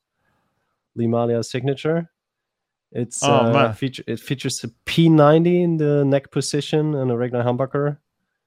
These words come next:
Speaker 1: And that's a gorgeous looking guitar. It's got a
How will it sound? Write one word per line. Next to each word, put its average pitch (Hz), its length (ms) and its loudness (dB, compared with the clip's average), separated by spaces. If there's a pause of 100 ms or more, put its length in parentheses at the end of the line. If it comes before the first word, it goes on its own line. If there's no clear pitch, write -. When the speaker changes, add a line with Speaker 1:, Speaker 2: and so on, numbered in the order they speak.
(480)
Speaker 1:
And 117 120 0
that's 147 160 0
a 147 80 0
gorgeous 131 520 0
looking 131 240 -4
guitar. 160 340 0
It's 107 120 -2
got 110 140 -2
a 98 220 -4